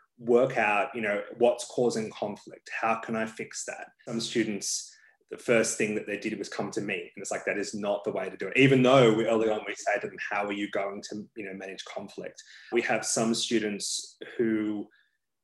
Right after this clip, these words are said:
thought they knew better and wanted to sort of run the entire team, but it's a sh-, it's a distributed leadership model where no one is in charge. I mean, you can determine that in your groups. You can say, "Look, you know, if there is conflict, this is the person that's going to break it."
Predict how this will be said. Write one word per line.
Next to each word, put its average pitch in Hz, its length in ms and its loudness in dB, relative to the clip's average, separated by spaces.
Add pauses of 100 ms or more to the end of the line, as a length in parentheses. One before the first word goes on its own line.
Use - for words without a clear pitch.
(240)
thought 113 240 6
they 110 140 0
knew 107 240 -4
better 101 400 2
and 98 120 -8
wanted 101 320 -2
to 98 360 0
sort 95 220 -6
of 98 140 -8
run 101 200 0
the 101 100 -6
entire 95 360 -4
team, 117 420 0
but 107 280 4
it's 117 180 -4
a 113 60 2
sh-, - 280 -6
it's 123 240 -2
a - 80 -2
distributed 113 600 0
leadership 104 520 -4
model 95 320 -2
where 104 120 -2
no 110 180 0
one 120 160 2
is 107 160 -4
in 95 140 -10
charge. - 600 -8 (360)
I - 20 -4
mean, 113 200 0
you 135 200 4
can 123 120 2
determine 107 480 -4
that 92 220 -6
in 113 140 -2
your 101 120 -2
groups. 139 360 -2
You 110 60 -8
can 101 140 -10
say, 98 180 -4
"Look, 98 240 -8
you 107 100 -6
know, 101 60 -4 (100)
if 135 220 0
there 107 200 0
is 104 600 -4 (460)
conflict, 104 800 -2
this 107 220 0
is - 80 -12
the 113 80 -2
person 104 340 -4
that's 101 140 -8
going 101 200 -6
to 104 100 -10
break 98 340 -4
it." 190 200 0